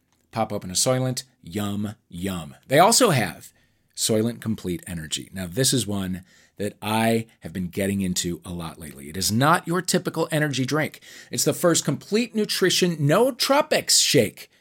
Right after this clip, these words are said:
to fuel your mind and your body. It's got a proprietary blend of B vitamins, caffeine, L-theanine, L-tyrosine, alpha G P C, plus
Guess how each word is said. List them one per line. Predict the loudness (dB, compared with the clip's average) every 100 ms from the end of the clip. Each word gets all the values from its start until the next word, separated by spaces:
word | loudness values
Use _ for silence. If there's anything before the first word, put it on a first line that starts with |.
| _ -16
to | -8
fuel | -2 2
your | 2
mind | 2 2 0 -2
and | -4 -4
your | -4
body. | -8 -18 -20 _ -20 _
It's | -4
got | -2
a | -2
proprietary | -8 -2 2 4 4 2
blend | 2 -2 -2
of | -6 0
B | 0
vitamins, | 2 0 2 0 -2 -8 -14
caffeine, | -2 0 0 0 -2 -2 -8 -20 -4
L-theanine, | 2 2 2 4 6 6 6 4 0 -4 -6 4
L-tyrosine, | 6 6 6 8 8 6 6 4 0 -2
alpha | 4 6 6
G | 6 4
P | 6 4
C, | 6 8 8 8
plus | 6 4 4